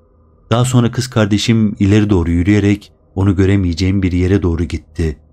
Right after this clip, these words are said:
ve artık onu göremiyordum. Annem ve babam bana ne olduğunu soruyor, ağzım tutulmuş gibi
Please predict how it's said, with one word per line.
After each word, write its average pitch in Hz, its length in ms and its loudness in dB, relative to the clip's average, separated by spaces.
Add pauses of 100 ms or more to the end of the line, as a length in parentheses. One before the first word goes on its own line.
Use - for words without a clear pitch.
(400)
ve 92 380 0
artık 90 360 -2
onu 90 160 0
göremiyordum. 82 920 -2 (420)
Annem 98 360 0
ve 90 120 2
babam 90 600 0
bana 92 160 2
ne 98 140 2
olduğunu 98 400 2
soruyor, 92 540 -2 (320)
ağzım 95 360 0
tutulmuş 104 560 -2
gibi 104 460 0